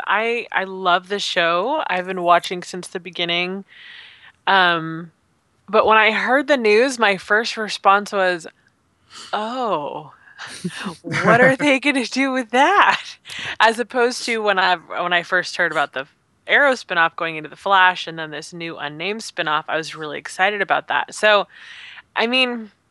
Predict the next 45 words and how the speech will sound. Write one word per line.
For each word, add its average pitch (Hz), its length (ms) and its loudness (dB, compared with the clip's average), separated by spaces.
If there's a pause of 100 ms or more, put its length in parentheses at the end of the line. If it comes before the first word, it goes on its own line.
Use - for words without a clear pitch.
(440)
I 233 100 0
trust - 440 0
Marvel 185 360 2
completely. 180 720 -6
I 180 80 0
don't 175 180 -4
think 165 160 -12
they've 160 160 -4
ever 156 180 -4
made 156 180 -6
a 156 60 -6
bad 147 240 2
choice 160 500 -4
in 165 140 -8
terms 156 320 -8
of 151 120 -8
their 151 200 -2
movies 151 440 -8
or 151 120 -4
their 143 140 -2
shows, 151 440 0
but, 165 260 2 (440)
like, 185 200 0
I'm 196 260 0
really 247 220 -2
curious 240 580 0
as - 220 -4
to, 180 100 -6
one, 175 560 2 (380)
why 160 480 4
they're 180 200 0
doing 151 300 -8
a 151 60 -16
spin-off 139 440 -8
show, - 380 -8 (400)
because 196 240 -6
I 190 80 2
feel 214 200 0
like 214 200 2
they're 180 180 4
putting 185 380 -4
some 170 220 -8
really 170 360 -2
good, 156 340 0 (380)
um, 151 420 -2